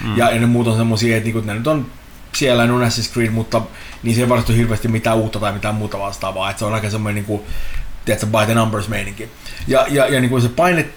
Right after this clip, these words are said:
Speaker 2: tehdä sellaisia juttuja on tosi iso, ja varsinkin se, että heti kun sä rupeat tekemään jotain uutta I P:tä, niin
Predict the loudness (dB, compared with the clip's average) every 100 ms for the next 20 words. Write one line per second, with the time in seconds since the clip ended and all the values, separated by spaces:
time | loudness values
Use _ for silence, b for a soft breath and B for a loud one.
0 | -18 -4 0 0 2 2 2 0 0 0
1 | 0 -2 -4 -2 0 0 0 -2 -4 -8
2 | B B B 0 0 0 -6 -20 -20 -20
3 | -20 -20 -12 -2 2 4 2 4 2 2
4 | 0 0 -2 -2 0 2 2 2 2 2
5 | 0 0 0 2 2 2 0 -2 -8 -2
6 | 0 2 2 -2